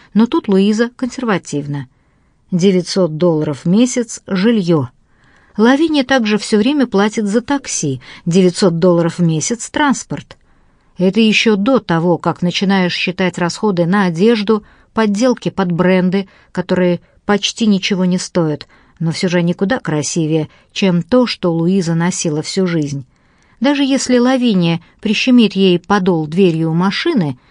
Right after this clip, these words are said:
даже если Лавиния чем-нибудь её обольёт — даже если Лавиния потянет её пробраться в Центральный парк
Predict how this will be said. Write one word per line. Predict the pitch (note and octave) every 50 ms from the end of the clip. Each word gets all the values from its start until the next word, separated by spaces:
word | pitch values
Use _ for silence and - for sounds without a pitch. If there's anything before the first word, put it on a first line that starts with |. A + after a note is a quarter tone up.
| _ _ _ -
даже | D4 C#4+ E4 D#4+ D4 D#4
если | C#4 C#4 C4 - - B3+
Лавиния | B3 B3 B3 B3+ A#3 A3+ A3+ G3 E3+ D#3 D3+ D3 C#3+ - - _ _ _ _ _ _
чем-нибудь | - - - A3+ G3 E3 D#3 D3+ C#3+ D3 C#3 - -
её | F3+ F3 F3+ G3 G#3+ F#3+
обольёт — | E3+ D#3+ D#3 E3 D#3+ D#3 D3 D#3+ A3 A#3+ G#3+ - - - _ _ _ _ _ _ _ _ -
даже | F#3+ A3+ A3 G3+ G3+ A3
если | G3+ G3+ F#3+ - - F#3
Лавиния | F#3 G3 G3+ G3 F#3+ G#3 G3 F3+ E3+ D#3+ D#3 -
потянет | - F3 F3 F3 - - A#3 A3 G3+ F#3 E3+ - -
её | F3 E3+ D#3+ E3+ D#3+
пробраться | - - E3+ E3+ E3 F3 F#3 F3 E3 - - - D#3+ - _ _ _
в | -
Центральный | - - G3 F3 F3+ G#3 F#3 E3+ D#3 D3 D3+ C3+
парк | - - G#3 B3 C#4+ B3 - - -